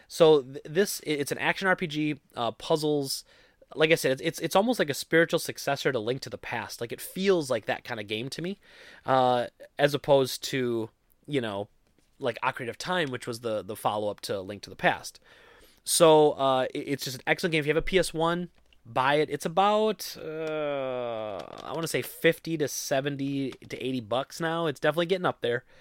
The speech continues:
It is one for the ages. It is, it is a top-notch game. It's kind of a sleeper.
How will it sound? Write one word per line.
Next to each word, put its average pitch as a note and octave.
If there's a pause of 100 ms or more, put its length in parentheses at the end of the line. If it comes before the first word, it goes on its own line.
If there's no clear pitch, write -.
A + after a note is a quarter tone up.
(580)
It D3
is C#3
one C#3+
for F3
the E3+
ages. C#3+
It B2+
is, A#2
it C#3+
is E3
a B2+
top-notch D3
game. C#3+
It's C3
kind G3
of B3
a A#3+
sleeper. A3